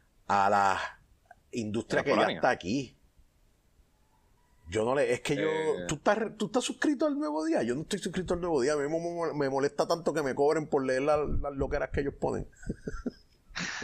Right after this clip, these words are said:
Speaker 2: Pues estoy suscrito, sí, pero
Speaker 1: Yo me voy a tener que
Speaker 2: no,
Speaker 1: suscribir.
Speaker 2: no he, no he visto una noticia de que Biden diga, "Voy a subirle los impuestos a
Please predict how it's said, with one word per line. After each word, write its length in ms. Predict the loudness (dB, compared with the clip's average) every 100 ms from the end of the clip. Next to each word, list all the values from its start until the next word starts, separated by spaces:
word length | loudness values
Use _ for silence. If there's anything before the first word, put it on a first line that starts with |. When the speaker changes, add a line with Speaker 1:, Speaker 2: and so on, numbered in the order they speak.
| -12 -6 -6 0
Speaker 2:
Pues 640 | -2 2 2 2 0 0
estoy 220 | 0 -2
suscrito, 540 | -4 -6 -2 2 2 4
sí, 240 | 4 2 2
pero 480 | 2 4 4 4 0 -4
Speaker 1:
Yo 100 | -2
me 80 | 0
voy 140 | 0
a 40 | 0
tener 180 | -2
que 80 | -2
Speaker 2:
no, 60 | -2
Speaker 1:
suscribir. 500 | -2 -2 0 0 0
Speaker 2:
no 100 | -2
he, 100 | -4 0
no 60 |
he 20 |
visto 320 | 2 0 -2 -4
una 220 | 0 2
noticia 800 | 0 -2 -6 2 4 6 6 4
de 160 | 2 0
que 140 | -2
Biden 440 | 2 2 2 0
diga, 220 | 0 2 2
"Voy 120 | 0
a 20 |
subirle 340 | -6 -2 0
los 140 | 0 -2
impuestos 540 | -8 -8 -8 -4 0
a 360 | 2 0 -6